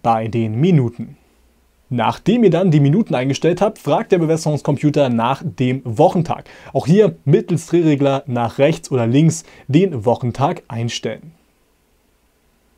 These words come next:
Danach erkennbar, der Bewässerungscomputer will direkt Informationen zum ersten Programm.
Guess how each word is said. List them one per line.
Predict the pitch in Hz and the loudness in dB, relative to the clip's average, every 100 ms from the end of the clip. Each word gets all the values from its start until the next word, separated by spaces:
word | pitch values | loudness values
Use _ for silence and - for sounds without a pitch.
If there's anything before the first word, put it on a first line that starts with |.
| _ - | _ -4
Danach | 117 113 113 131 214 | 0 2 2 0 0
erkennbar, | 170 160 180 180 165 | -2 0 0 2 0
der | 123 120 | 0 -2
Bewässerungscomputer | 117 147 156 139 - 131 147 143 127 | -2 -4 -4 -4 -4 -2 0 2 4
will | 123 151 | 6 4
direkt | 110 185 143 131 | 4 2 2 0
Informationen | - 202 180 156 143 165 185 170 | -2 -2 0 0 0 2 2 2
zum | - 143 131 | 0 0 0
ersten | 127 165 - | -2 -4 -4
Programm. | 131 135 151 208 | -2 0 0 0